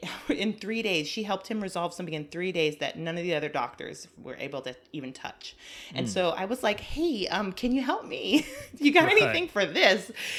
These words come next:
Speaker 1: And she, w-, she handed me this, um, the training D V D set for emotional freedom techniques, which is an, an inter-,
Speaker 2: Mm.
Speaker 1: an, an acupuncture.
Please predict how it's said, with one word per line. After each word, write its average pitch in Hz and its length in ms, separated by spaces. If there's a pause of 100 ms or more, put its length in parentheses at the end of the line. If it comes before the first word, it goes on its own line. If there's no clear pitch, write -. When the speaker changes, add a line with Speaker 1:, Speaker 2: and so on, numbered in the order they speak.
(160)
Speaker 1:
And 240 200
she, 302 340
w-, 214 220
she - 260
handed 226 340
me 196 140
this, 170 440
um, 151 420 (600)
the 175 100
training 196 440
D 170 120
V 170 140
D 254 160
set - 400
for 170 520 (400)
emotional 160 460
freedom 165 300
techniques, - 540
which 160 180
is 160 160
an, 160 220
an 180 140 (120)
inter-, 185 260
Speaker 2:
Mm. - 80
Speaker 1:
an, 160 200 (140)
an 170 200
acupuncture. 147 840